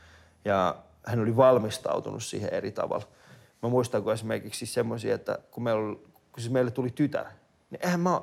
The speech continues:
en mä oo ikinä pyyhkinyt tytön pyllyä. Eihän mä voinut tietää mitään tällaisia asioita. Tai kun meillä tuli, kun meillä syntyi poika ja hän oli esinahka. Ei mulla ikinä ollut esinahkaa. Mä tiedän, että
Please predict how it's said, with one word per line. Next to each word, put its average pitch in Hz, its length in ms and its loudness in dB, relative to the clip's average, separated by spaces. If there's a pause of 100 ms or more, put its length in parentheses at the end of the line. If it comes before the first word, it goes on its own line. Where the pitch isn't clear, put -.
en 180 100 0
mä 170 80 0
oo - 120 -2
ikinä 131 380 -4 (760)
pyyhkinyt 127 640 2
tytön 117 380 -2
pyllyä. 120 600 0 (500)
Eihän 220 180 0
mä 240 200 4
voinut 131 380 2
tietää 95 380 2
mitään 107 240 -2
tällaisia 95 420 -2
asioita. - 320 -8 (440)
Tai 120 420 6 (440)
kun 135 160 0
meillä 123 160 6
tuli, 123 260 4
kun 131 140 -2
meillä 120 140 6
syntyi 117 340 0
poika 120 580 6
ja 123 60 2
hän 117 120 0
oli 113 220 2
esinahka. - 540 -2
Ei 170 60 2
mulla 220 160 2
ikinä 196 280 0
ollut 190 220 4
esinahkaa. - 560 -2
Mä 147 80 0
tiedän, 196 160 6
että 151 40 -4